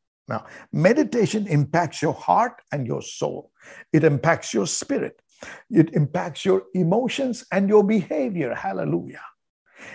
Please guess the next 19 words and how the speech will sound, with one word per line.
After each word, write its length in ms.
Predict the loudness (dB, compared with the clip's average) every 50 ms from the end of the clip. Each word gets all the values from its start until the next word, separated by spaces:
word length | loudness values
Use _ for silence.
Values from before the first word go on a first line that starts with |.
| -2 2
It 180 | 4 4 6 6
impacts 760 | 4 2 2 0 0 0 0 2 2 0 -2 -4 -8 -8
your 540 | -4 0 4 4 6 6 4 2 0 -2 -10 _ _ -4
behavior. 720 | -4 -4 -4 -6 -6 -4 -4 -4 -4 -6 -8 -10 -12 -12 -16 -18 -20 _ _ _ _ _ _ _ _ _ _ _ _ -20 -20 -20 -20 -2 4
You're 120 | 6 6 8
not 300 | 8 6 4 2 -4 -10
trying 640 | -8 0 2 4 6 8 10 8 8 8 6 4
to 100 | 4 4
put 220 | 2 2 0 2 2
up 160 | 2 4 2
a 60 | 0
show. 520 | 0 0 -4 -4 -4 -4 -4 -4 -8 -10 -12 -16 -14 -4 0
You're 120 | 2 4
not 200 | 4 4 2 2
trying 300 | 0 0 2 2 2 6
to 120 | 8 8 6
fake 460 | 6 4 2 4 6 6 6 4 2
it 160 | 0 0 0 0
anymore. 500 | 0 2 2 2 0 0 -2 -4 -4 -6